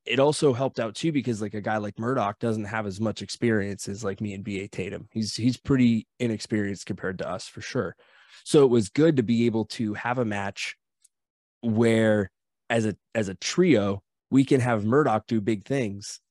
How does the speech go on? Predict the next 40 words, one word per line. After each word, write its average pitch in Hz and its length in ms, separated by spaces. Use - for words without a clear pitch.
and 117 120
he 120 160
looks 113 400
like 117 140
he's 107 180
doing 113 260
a 101 60
lot, 107 360
but 104 120
he's 95 200
not 101 380
doing 95 260
a 90 60
lot - 320
because 107 240
he's 101 120
coming 120 260
in 110 120
and, 104 160
and 104 140
doing 117 260
something. - 540
And 120 180
we 143 100
can 135 200
kind 110 200
of 101 160
post - 260
that 101 180
up 113 180
and, 98 200
and 104 180
get 117 180
him 123 220
in 110 100
the 104 80
right 101 200
position. 104 480
It's, - 260
it's 101 220